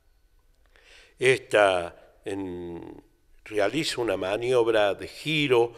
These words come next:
hacia, en dirección al este,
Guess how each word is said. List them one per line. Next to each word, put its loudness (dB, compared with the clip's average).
hacia, -8
en -12
dirección -4
al -2
este, -2